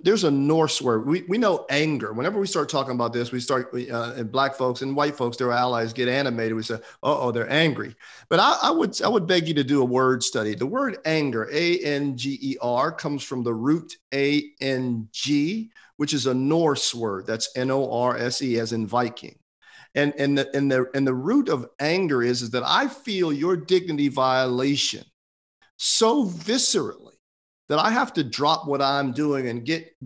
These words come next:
involved in the correction of your dignity violation. So, so, so the anger is actually, uh, it's, it's an expression of deep compassion, not Facebook compassion where we like something or Instagram,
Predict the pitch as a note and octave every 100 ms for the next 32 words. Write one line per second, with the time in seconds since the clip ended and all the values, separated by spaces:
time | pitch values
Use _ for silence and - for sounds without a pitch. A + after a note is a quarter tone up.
0 | A#2 _ D3+ C#3+ B2 G#2 - F3 B3+ D#3+
1 | A#2 A#2 C3+ B2+ C3 - E3 E3+ F#3+ -
2 | - - _ _ _ _ _ - C3 C3
3 | C#3 C#3 B2+ B2+ A#2+ A2 G2+ G2+ G2+ -
4 | - - - - D3 C3 B2 - C#3 B2+
5 | C#3+ B2 A#2+ - B2 - G3+ F4+ C#4+ D3
6 | C3 C#3 C3+ C#3+ C3+ B2+ - - - -
7 | C3+ C3 B2+ D#3 D3 - C#3+ D#3+ C#3 -
8 | - D3 - C#3+ A2+ G2+ - E3 E3 E3
9 | - C3 A2 A#2+ A#2 - - A#2+ D#3 E3
10 | - D#3+ D3 - A#2 A2+ - A2 B2 G#2+
11 | - G2+ A2 A2 A#2 A#2 B2 - - G2+
12 | - G2+ G#2+ B2+ - - - D3 - C3
13 | C3+ B2 A#2+ A#2+